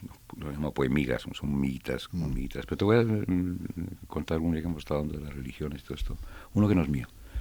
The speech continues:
Speaker 1: Es el único que no es mío de, del, son cinco libros ya, y de todos los libros todos son míos, menos un texto que no es mío, sino de mi hijo pequeño, de Miguel, que escribió cuando tenía once años. Estaba escribiendo estos, estas cositas y papá dijo, "También, mira,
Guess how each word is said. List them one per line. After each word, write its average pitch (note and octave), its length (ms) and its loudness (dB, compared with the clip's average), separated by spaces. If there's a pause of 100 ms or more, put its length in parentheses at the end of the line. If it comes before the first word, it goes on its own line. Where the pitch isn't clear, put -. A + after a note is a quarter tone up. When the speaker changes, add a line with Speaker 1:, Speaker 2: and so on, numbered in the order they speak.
(440)
Speaker 1:
Es - 120 -4
el F#2+ 100 2
único F#2+ 220 4
que F2+ 80 4
no E2+ 80 6
es D#2 60 2
mío F2+ 280 6
de, D2 360 0 (340)
del, - 580 -2 (720)
son D2+ 180 0
cinco D#2+ 280 4
libros D2 340 4
ya, E2 160 4
y F#2 60 4
de D#2 100 0
todos F2+ 180 0
los E2+ 80 2
libros E2+ 200 0
todos D#2+ 140 -4
son E2+ 100 2
míos, F#2 160 2
menos D#2+ 320 0 (720)
un E2+ 180 0
texto F2+ 300 0
que - 140 -6
no D#2 220 2
es D#2+ 80 0
mío, F#2 180 2
sino D#2 160 0
de C#2 80 -4
mi C2+ 120 -2
hijo C2+ 440 -6
pequeño, - 380 4 (1300)
de C#2 500 -4
Miguel, C2+ 340 -2
que C2+ 100 -6
escribió D2 340 -2
cuando C#2 200 -2
tenía C#2 240 0
once C2+ 200 -4
años. B1 200 -4
Estaba C#2+ 240 0
escribiendo C#2 380 0
estos, C2 360 -8
estas - 220 -6
cositas - 480 -2
y - 60 -4
papá C2 180 -8
dijo, C#2 180 -8
"También, A#2 320 -4
mira, A2+ 160 -4